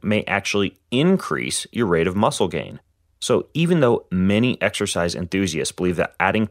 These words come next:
cardio to a weight training session could decrease rate of muscle gain or your ability to gain muscle at all, that's simply not true. And a new study, which I'll link to in the show notes, shows that doing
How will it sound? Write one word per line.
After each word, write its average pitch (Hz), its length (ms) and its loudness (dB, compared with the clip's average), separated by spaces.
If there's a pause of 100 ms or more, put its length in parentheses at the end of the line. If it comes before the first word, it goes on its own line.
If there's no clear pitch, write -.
cardio 98 640 0
to - 120 0
a 87 40 4
weight 82 260 0
training 101 300 -2
session 110 420 0 (140)
could 85 300 -2
decrease 107 480 0
rate 82 200 -2
of 73 140 -6
muscle 67 260 -6
gain - 380 -12
or 90 260 0
your 95 140 0
ability 98 320 2
to 87 80 -2
gain 90 220 0
muscle 82 280 0
at - 100 0
all, 98 320 2 (260)
that's 98 280 0
simply 104 320 -2
not 87 240 0
true. - 340 -2 (380)
And 110 140 2
a 104 80 2
new 131 320 4
study, - 580 0
which 101 180 -2
I'll 92 140 2
link 101 180 -2
to 113 120 -2
in 92 60 0
the 82 40 0
show 113 240 0
notes, 65 340 -4 (220)
shows 107 280 0
that 104 180 2
doing 104 320 0